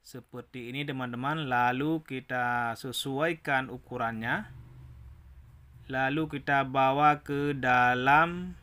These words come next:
lingkaran tersebut. Nah, seperti ini, teman-teman.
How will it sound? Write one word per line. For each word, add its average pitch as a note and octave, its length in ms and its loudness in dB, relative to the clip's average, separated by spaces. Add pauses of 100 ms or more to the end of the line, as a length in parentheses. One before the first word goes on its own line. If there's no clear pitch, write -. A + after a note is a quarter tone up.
(680)
lingkaran C#3 720 0
tersebut. B2+ 560 -6 (1400)
Nah, A2+ 160 -10
seperti A#2+ 640 -12
ini, C#3+ 80 -4
teman-teman. G2+ 480 -10